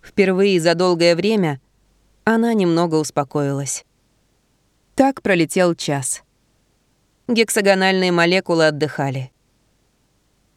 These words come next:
Он предложил ей пойти с ним после окончания сессии в галерею «Электростанция». Потом он уедет на каникулы домой в Бостон. Как ей такой план?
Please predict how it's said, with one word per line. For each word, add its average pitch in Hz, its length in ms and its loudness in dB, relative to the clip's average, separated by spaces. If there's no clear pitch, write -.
Он 185 200 0
предложил 180 440 -2
ей 180 180 -2
пойти 180 320 -2
с - 100 -8
ним 185 160 0
после 180 280 -2
окончания 180 560 -2
сессии 190 380 -2
в 175 60 -4
галерею 190 480 0
«Электростанция». 185 960 -4
Потом 262 340 0
он 226 100 0
уедет 190 320 0
на 165 120 -2
каникулы 165 480 -2
домой 156 300 0
в 143 80 -4
Бостон. 147 540 -6
Как 294 240 2
ей 160 140 0
такой 147 280 -4
план? 143 380 -6